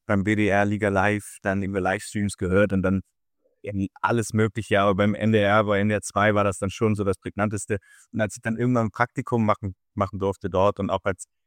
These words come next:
freier Mitarbeiter später in die Sportredaktion bei, beim N D R reingerutscht bin, bei neunzig drei war das, so ein Hamburger Lokalradio.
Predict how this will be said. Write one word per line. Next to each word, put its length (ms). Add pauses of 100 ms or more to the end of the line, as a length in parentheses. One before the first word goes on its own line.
(300)
freier 280
Mitarbeiter 560
später 420
in 240
die 240
Sportredaktion 760
bei, 320 (340)
beim 160
N 160
D 60
R 140
reingerutscht 460
bin, 180
bei 320
neunzig 400
drei 280
war 100
das, 240 (680)
so 160
ein 180
Hamburger 240
Lokalradio. 720